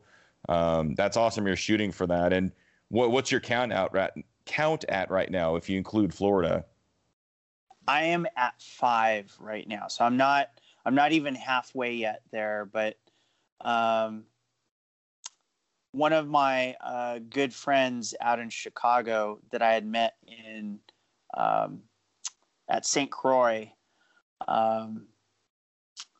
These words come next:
Speaker 2: uh, Stacy Mendez, um, she actually was able to do the twelve races within five years. Um,
Speaker 1: Oh, wow.
Speaker 2: of course, she's a little bit younger than me, um,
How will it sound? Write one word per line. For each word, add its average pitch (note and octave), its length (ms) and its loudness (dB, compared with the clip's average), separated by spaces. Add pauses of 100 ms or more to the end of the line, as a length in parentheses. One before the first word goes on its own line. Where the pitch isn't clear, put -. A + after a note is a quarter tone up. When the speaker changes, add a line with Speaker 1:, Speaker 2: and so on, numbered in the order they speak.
(380)
Speaker 2:
uh, A#1+ 180 2
Stacy - 540 0
Mendez, A#2 840 0 (180)
um, - 420 -2 (380)
she - 420 4
actually B2+ 600 -2 (220)
was A#2+ 260 -6
able A#2+ 300 4
to A2+ 140 -8
do A#2 240 0
the G#2 120 -2
twelve A#2 460 0
races G#2+ 720 2
within A2 460 2
five A2 480 0
years. G2+ 600 -10 (720)
Um, A2+ 320 2
Speaker 1:
Oh, A#2 80 4
wow. G2 240 4
Speaker 2:
of G2 40 4
course, D#3+ 260 2
she's B2+ 280 -8
a C#3 60 0
little D3 200 2
bit D#3+ 160 0
younger D3 380 2
than C3 160 -4
me, B2+ 360 -4 (200)
um, A2 500 0